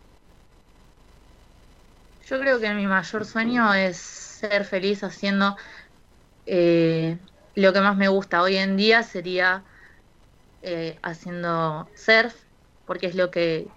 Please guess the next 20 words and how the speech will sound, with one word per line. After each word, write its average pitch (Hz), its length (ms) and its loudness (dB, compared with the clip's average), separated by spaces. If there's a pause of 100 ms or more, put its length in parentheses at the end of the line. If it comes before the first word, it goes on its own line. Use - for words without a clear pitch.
que 165 160 -4
me 170 80 -2
hace 170 240 -2
bien, 202 460 2 (440)
lo 180 180 -4
que 165 580 -4
me 160 80 -6
pone 175 240 -2
feliz. 208 520 0 (840)
Así 185 320 -4
que, 175 680 4 (360)
como 180 460 2
dije, 190 520 0 (680)
em, 165 920 2 (300)
si - 220 0
cualquier 196 320 2
persona 196 400 2
tiene 185 160 -4
un 185 160 -6
sueño, 214 480 0